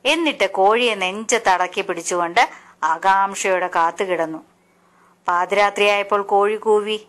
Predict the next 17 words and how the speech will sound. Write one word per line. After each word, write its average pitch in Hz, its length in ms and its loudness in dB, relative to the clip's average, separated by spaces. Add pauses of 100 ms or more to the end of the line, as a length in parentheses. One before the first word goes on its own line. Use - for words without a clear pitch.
(680)
ഭയങ്കരമായ 240 960 -2
കൊടുങ്കാറ്റും 208 760 0
മഞ്ഞും 202 400 -4
മഴയും 185 540 0 (680)
എല്ലാം 220 600 -2
തുടങ്ങി. 170 420 -4 (600)
അനുജന്റെ 202 480 0
സഹനശക്തി 202 680 -2
അവർക്കില്ലായിരുന്നു. 185 1040 -2 (180)
തണുപ്പ് 175 340 -2
കൊണ്ട് 208 260 0 (140)
കിടുകിടുത്ത 190 500 -2
അവർ 180 320 2 (440)
പ്രാണരക്ഷാർത്ഥം 214 1080 0
അടുത്തുള്ള 196 400 2
ഗുഹയിലേക്ക് 180 760 -2
ഓടിപ്പോയി. 202 800 0